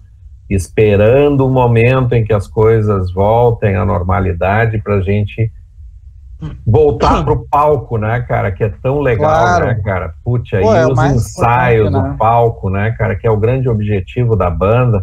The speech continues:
Speaker 1: junto com a beneficência, né? Então a gente, por enquanto, vai matando a saudade da banda aqui, se encontrando, conversando, gravando, e tenho certeza que um dia vai passar.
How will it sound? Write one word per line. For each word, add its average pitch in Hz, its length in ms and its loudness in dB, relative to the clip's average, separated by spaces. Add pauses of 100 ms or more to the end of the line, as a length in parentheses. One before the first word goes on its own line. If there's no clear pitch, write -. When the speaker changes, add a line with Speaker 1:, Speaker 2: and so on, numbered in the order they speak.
(320)
Speaker 1:
junto 107 260 0
com 110 100 0
a 98 40 2
beneficência, 98 1040 0
né? 110 260 0 (640)
Então 123 500 2
a 127 180 2
gente, 123 840 2
por 139 120 2
enquanto, 143 440 0
vai 151 160 0
matando 147 500 0
a 120 60 0
saudade 120 500 2
da 113 140 0
banda 113 360 2
aqui, 101 240 -2
se 110 140 -4
encontrando, 117 680 0
conversando, 107 840 0
gravando, 110 880 0 (640)
e 113 640 2
tenho 120 180 2
certeza 107 540 2
que 113 120 -4
um 110 80 4
dia 104 320 2
vai 98 380 2 (580)
passar. 87 580 -2